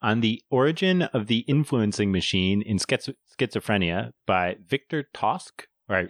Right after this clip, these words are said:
I reread it. It's been the first time in a while. It's, I think it's from nineteen eleven. And then I read the, um,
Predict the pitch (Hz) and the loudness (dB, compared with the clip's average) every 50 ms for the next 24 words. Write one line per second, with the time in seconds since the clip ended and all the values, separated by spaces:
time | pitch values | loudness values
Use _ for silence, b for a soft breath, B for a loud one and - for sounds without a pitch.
0 | _ _ 104 101 98 101 113 117 107 98 98 87 85 82 85 87 87 - - 92 | _ _ -2 -2 0 2 2 2 2 4 2 2 4 2 2 0 0 -4 -14 -20
1 | _ _ 104 92 92 87 - - 113 98 87 - - 101 90 87 87 87 85 85 | _ _ 0 0 0 -2 -2 -4 -4 -4 -4 -2 -2 -2 -2 0 -4 -4 -2 0
2 | 85 78 78 80 85 - - - _ - - - - - 233 254 311 - - 247 | 0 0 2 0 0 -2 -4 -10 _ -20 -12 -12 -4 -4 -2 -2 -2 -2 -2 0
3 | 180 143 127 127 135 151 151 - _ _ 160 160 156 151 151 147 147 147 143 139 | 2 2 2 2 0 -2 -4 -10 _ _ 0 2 2 4 4 4 4 2 4 2
4 | 139 139 139 - - 110 107 107 104 104 104 107 107 104 110 120 127 143 160 165 | 2 2 0 0 0 0 0 2 2 2 4 4 4 4 4 4 4 2 2 0
5 | 160 165 185 196 196 208 220 220 226 233 240 247 247 262 269 - _ _ - 117 | -2 0 2 2 4 4 4 4 4 4 4 4 4 2 0 -4 _ _ 0 0
6 | 117 120 143 160 175 156 156 151 147 160 160 165 160 156 147 - _ _ _ _ | 4 4 2 2 2 0 0 2 4 4 4 4 2 -2 -8 -12 _ _ _ _
7 | _ _ _ _ _ _ _ 127 127 123 123 120 120 123 - - - 117 110 107 | _ _ _ _ _ _ _ 2 4 4 6 4 4 2 2 0 0 2 2 4
8 | 104 104 101 98 98 104 | 4 2 2 0 -2 -4